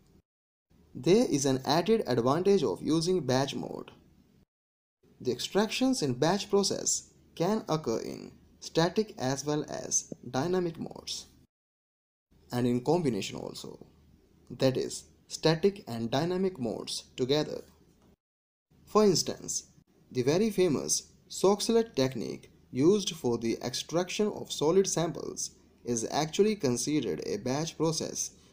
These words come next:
having discontinuous solvent infusion, which involves both static and dynamic modes. Special care must be taken when these extraction processes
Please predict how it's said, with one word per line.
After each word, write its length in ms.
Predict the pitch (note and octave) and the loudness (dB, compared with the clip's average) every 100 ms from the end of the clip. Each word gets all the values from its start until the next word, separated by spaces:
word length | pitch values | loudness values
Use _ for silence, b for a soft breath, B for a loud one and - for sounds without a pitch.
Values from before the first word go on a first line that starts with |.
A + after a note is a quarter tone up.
| _ | _
having 420 | - A2+ A2+ A#2 | -6 -4 -2 -2
discontinuous 800 | A2 C3 - D3+ D#3+ G#3 G#3 G3+ | 0 0 0 0 0 2 2 2
solvent 420 | B2+ A#2+ A2+ A#2 - - | 2 0 0 -4 -6 -8
infusion, 640 | B2+ C#3 D#3 - - - b b _ - | -4 0 0 -2 -8 -12 b b _ 0
which 180 | F3+ | 0
involves 680 | A2 B2 G#2+ D2+ - - - - _ _ | 2 0 -2 -4 -6 -8 -12 -14 _ _
both 520 | A2 A#2+ D#3+ F#3+ F#3 - _ _ | 0 4 6 4 0 -12 _ _
static 520 | - C#3 D3 E3 D#3+ - | -2 0 2 0 -4 -12
and 320 | - - - - - - | -14 -14 -18 -20 -20 -12
dynamic 500 | B2 A2+ A2 A2+ - | -6 -4 -2 -2 -2
modes. 460 | D#3+ - - - - - _ _ _ - _ _ _ _ _ _ _ - | -4 -6 -6 -8 -8 -16 _ _ _ -20 _ _ _ _ _ _ _ -18
Special 480 | - G3+ A#3+ C#4 C4 | 2 6 6 4 4
care 220 | F#3+ G3 | 4 4
must 260 | E3 D#3 | 2 0
be 80 | B2+ | 0
taken 520 | A#2+ D3+ D3 G#1 G1+ - _ _ A2+ | 2 0 0 -8 -10 -16 _ _ -2
when 220 | A#2+ A#2 | 0 2
these 320 | C#3 G#3 G3 | 2 2 0
extraction 580 | C3 - E3+ G3 - G#3+ | -4 0 2 2 0 0
processes 760 | C#3+ C3 E3 E3 - - - | 0 2 0 0 -4 -6 -10